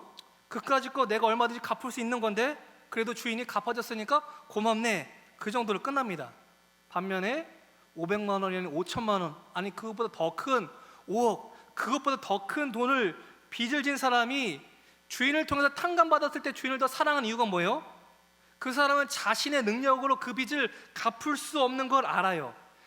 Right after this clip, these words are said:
자신이 갚을 수 없는 그 능력의 빚을 주인이 갚아준 걸 잘 알고 있습니다. 그래서 그 주인이 갚아준, 탕감해준 그 빚이 너무도 감사해서 눈물이 끊이질 않는 거예요.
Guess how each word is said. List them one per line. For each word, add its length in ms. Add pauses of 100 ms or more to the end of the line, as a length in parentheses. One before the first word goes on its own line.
(120)
자신이 640
갚을 380
수 160
없는 280
그 340
능력의 460
빚을 540 (300)
주인이 380
갚아준 400
걸 100
잘 180
알고 320
있습니다. 360
그래서 520 (460)
그 320
주인이 460
갚아준, 480
탕감해준 600
그 140
빚이 360
너무도 380
감사해서 480
눈물이 440
끊이질 360
않는 220
거예요. 320